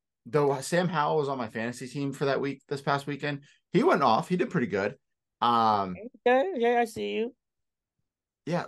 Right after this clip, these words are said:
Speaker 1: seriously. Like, what the hell's wrong with this team? Are they just literally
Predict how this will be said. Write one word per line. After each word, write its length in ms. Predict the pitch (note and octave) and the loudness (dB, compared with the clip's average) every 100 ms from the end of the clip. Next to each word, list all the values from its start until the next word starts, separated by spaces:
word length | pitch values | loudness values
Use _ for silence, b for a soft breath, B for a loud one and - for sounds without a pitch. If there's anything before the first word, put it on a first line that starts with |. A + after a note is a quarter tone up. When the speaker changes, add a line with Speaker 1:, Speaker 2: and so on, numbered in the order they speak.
| - | -8
Speaker 1:
seriously. 840 | - - G3 D#3+ A#2+ - E2+ C2 - | -8 2 4 4 0 -4 -6 -6 -8
Like, 280 | G#2 G#2 - _ _ | -4 -4 -6 _ _
what 340 | A#2+ D#3+ G3+ | -2 -2 -2
the 140 | G3+ E3+ | -2 -2
hell's 380 | C#3+ C#3 C3 A#2+ | -2 -2 -2 -2
wrong 280 | A#2+ B2 | -2 -2
with 140 | A2 F2+ | -4 -8
this 180 | E2+ - | -10 -8
team? 380 | C#3+ D#3 F#2+ - _ _ _ _ _ _ _ _ _ - | -8 -6 -8 -12 _ _ _ _ _ _ _ _ _ 0
Are 80 | A#2 | 2
they 120 | F3 | 2
just 260 | B3 - - - | -2 -12 -14 -10
literally 640 | A2+ D3 A3+ F4 D#3+ | -4 0 0 0 -4